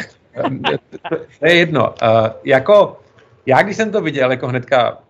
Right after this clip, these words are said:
na první dobrou, jo, nebo jako ten, ten závod, v tom, v tom, v tom závodě, tak jsem si říkal: "Ty krása, ten Martin, to je debil, tyjo, tak to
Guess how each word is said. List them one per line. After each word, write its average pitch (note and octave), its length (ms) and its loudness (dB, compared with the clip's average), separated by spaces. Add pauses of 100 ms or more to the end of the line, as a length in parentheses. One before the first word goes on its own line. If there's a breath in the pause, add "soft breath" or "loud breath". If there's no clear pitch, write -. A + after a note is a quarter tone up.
(200)
na A#2+ 140 -4
první C3 280 -6
dobrou, G#2+ 380 -2
jo, G#2 160 0
nebo A2+ 200 -2
jako A2+ 200 -2
ten, A2 320 -6 (1120)
ten B2 180 -6
závod, G#2 580 -2
v - 60 -18
tom, B2 240 -4
v - 100 -20
tom, B2+ 200 -6
v - 40 -20
tom C3+ 180 -6
závodě, A#2 340 2
tak A2+ 100 -4
jsem A#2 100 -16
si G#2+ 40 -16
říkal: G#2+ 180 -8 (100)
"Ty - 140 -4
krása, - 460 -10
ten A2+ 120 -8
Martin, G#2+ 360 -8
to G2+ 80 -14
je A2 140 -12
debil, A2 600 -4
tyjo, - 200 -12
tak A2+ 160 -10
to A#2 140 -18